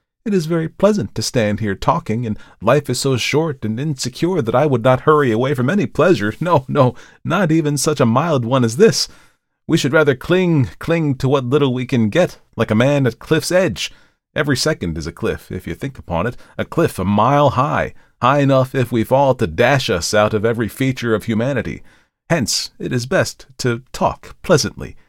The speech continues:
Let us talk of each other. Why should we wear this mask? Let us be confidential. Who knows? We might become friends."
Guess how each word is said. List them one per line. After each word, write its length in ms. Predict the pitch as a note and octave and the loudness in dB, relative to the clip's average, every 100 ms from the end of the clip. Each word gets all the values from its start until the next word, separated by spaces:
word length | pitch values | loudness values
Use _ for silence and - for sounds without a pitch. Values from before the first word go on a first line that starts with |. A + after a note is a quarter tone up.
| _ _ - | _ _ 0
Let 100 | A#3+ | 0
us 100 | - | 2
talk 240 | E3+ D3 | 0 0
of 80 | B2+ | -2
each 200 | B2 A#2+ | -4 -2
other. 280 | F#2+ - - _ _ - | -6 -6 -16 _ _ -6
Why 140 | F3+ | -2
should 180 | G3 E3 | -2 2
we 120 | D#3+ | 2
wear 260 | D3 D3 C#3 | 4 2 2
this 220 | B2 - | -2 -4
mask? 600 | E2+ F#2 - - - - - _ - | -4 -4 -6 -8 -8 -10 -20 _ 0
Let 80 | A3 | 2
us 80 | E3+ | 2
be 140 | D3 | 0
confidential. 720 | C3 C3 G#2+ A#2 G#2+ F2 C2+ - | 0 -2 0 -2 -2 -4 -10 -2
Who 100 | A#3 | 2
knows? 380 | C#4 D#3+ - - _ _ | 4 4 2 -8 _ _
We 80 | G3 | -2
might 200 | G#3+ G#3+ | 0 2
become 280 | G#3+ A3+ A#3 | 2 2 2
friends." 520 | D4 A#3+ B2 - - | 2 2 -2 -6 -10